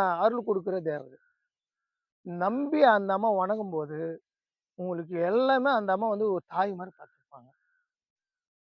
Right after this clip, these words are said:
ஏதாவது ஒரு முறை, முறையில உங்களுக்கு வந்து உதவி பண்ணினே இருப்பாங்க. எந்த பா-, எந்த வகைன்னு சொல்ல முடியாது, உதவிகள் வந்துனே இருக்கும் உங்களுக்கு. உங்க வாழ்க்கை மேலும் மேலும் நல்லபடியா வளரும்.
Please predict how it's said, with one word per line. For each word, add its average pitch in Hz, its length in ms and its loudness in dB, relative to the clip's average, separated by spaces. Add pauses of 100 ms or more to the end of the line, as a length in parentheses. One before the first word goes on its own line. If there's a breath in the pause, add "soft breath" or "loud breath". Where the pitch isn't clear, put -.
(260)
ஏதாவது 311 440 10
ஒரு 262 160 10
முறை, 240 260 4 (100)
முறையில 220 420 2
உங்களுக்கு 196 340 -4
வந்து 214 180 -8
உதவி 190 320 -4
பண்ணினே 233 360 -6
இருப்பாங்க. 147 320 -10 (120)
எந்த 220 260 -10 (220)
பா-, 214 240 2
எந்த 220 280 -6
வகைன்னு 233 400 -2
சொல்ல 190 140 -6
முடியாது, 165 360 -12
உதவிகள் 180 420 -8
வந்துனே 190 260 -14
இருக்கும் 170 240 -12
உங்களுக்கு. 143 240 -20 (400)
உங்க 165 140 -8
வாழ்க்கை 190 340 -8
மேலும் 196 320 -6
மேலும் 196 200 -10
நல்லபடியா 190 360 -12
வளரும். 160 360 -12